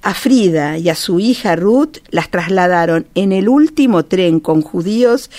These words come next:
que salió de Mülheim en mil novecientos cuarenta y uno, con destino al gueto de Riga. Por algún motivo que no conocemos,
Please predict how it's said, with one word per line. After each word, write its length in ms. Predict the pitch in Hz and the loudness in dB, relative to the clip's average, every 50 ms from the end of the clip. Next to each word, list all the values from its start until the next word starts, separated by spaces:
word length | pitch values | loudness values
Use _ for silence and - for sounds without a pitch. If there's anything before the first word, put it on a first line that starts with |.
| - - - - - | -18 -18 -18 -12 -4
que 120 | - 240 - | -2 -2 0
salió 380 | - 226 196 208 208 226 247 | 0 0 -2 0 2 2 2
de 120 | 233 226 214 | 4 2 2
Mülheim 560 | 208 214 214 208 214 196 202 208 220 240 240 - | 2 2 0 0 0 0 0 0 0 0 -2 -2
en 320 | - 185 175 170 170 180 185 | -2 0 0 2 2 2 2
mil 260 | 196 214 226 240 226 | 2 2 2 2 0
novecientos 320 | 196 185 185 196 202 202 | 0 0 0 0 0 -2
cuarenta 440 | - 175 156 165 160 160 160 - 175 | -2 -2 0 0 0 0 0 0 0
y 100 | 175 190 | 0 2
uno, 400 | 185 170 156 147 151 151 151 - - - - - - - - | 2 2 2 0 -2 -4 -6 -8 -12 -20 -20 -20 -14 -6 -2
con 180 | 220 202 196 | -2 0 0
destino 460 | 180 175 - - - 220 208 214 220 | -2 -4 -8 -6 -4 -2 0 2 2
al 140 | 214 208 185 | 2 2 2
gueto 280 | 175 185 170 - 214 202 | 2 0 0 0 0 0
de 140 | 196 202 190 | 2 0 0
Riga. 500 | 185 170 156 156 - - 156 156 156 - _ _ _ - - - - _ _ | 0 0 0 -2 -2 -4 -6 -8 -10 -12 _ _ _ -20 -20 -20 -20 _ _
Por 160 | - 233 240 | 0 2 2
algún 380 | 226 233 247 240 330 - 427 403 | 4 2 2 0 0 -2 -2 0
motivo 800 | 302 208 185 - - - 226 247 269 262 285 285 277 269 254 - - | 0 0 0 -2 -2 -2 0 2 2 2 2 2 2 2 0 -2 -2
que 100 | - 190 | -2 0
no 200 | 196 226 269 - | 2 2 0 0
conocemos, 920 | - 190 180 170 165 - - - 170 151 143 147 156 175 202 214 - - | 0 0 0 0 -2 -4 -2 -2 0 2 2 2 2 0 -2 -4 -8 -12